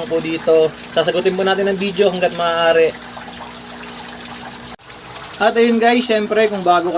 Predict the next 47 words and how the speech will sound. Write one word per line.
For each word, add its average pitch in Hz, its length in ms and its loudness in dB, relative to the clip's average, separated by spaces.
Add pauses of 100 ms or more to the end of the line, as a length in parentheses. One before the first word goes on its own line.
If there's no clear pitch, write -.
lang 175 80 -2
sa 160 160 -8
channel 160 320 2
natin, 151 560 -2
ayan. 143 400 -4
So, 165 240 2
subscribe 226 480 2
nyo 240 80 8
na 247 80 4
po 240 80 0
yung 240 160 4
channel 226 320 2
natin. 220 560 2 (480)
I-click 208 480 4
nyo 269 160 2
na 262 80 4
rin 262 80 4
yung 247 160 6
notification 240 560 2
bell 220 160 2 (160)
icon 226 320 0
para 196 160 2
na-update 185 640 0
ko 196 80 0
kayo 196 240 4
tuwing 175 240 0 (560)
magpo-post 208 480 4
ako 214 320 4
tungkol 202 240 0
sa 196 160 -2
pag-aalaga 190 640 4
at 185 80 -4
pagbibigay 180 400 0
ng 180 160 -4
mga 175 240 -4
tips - 560 0 (320)
dito 170 160 2
sa - 80 -2
mga 180 240 0
inaalagaan 175 640 2
nating 170 160 -6
lobster. 165 640 0 (320)
Ayan, 143 320 -2
sa 135 160 -8
top 147 240 0
yard 143 240 0
natin. 135 400 -2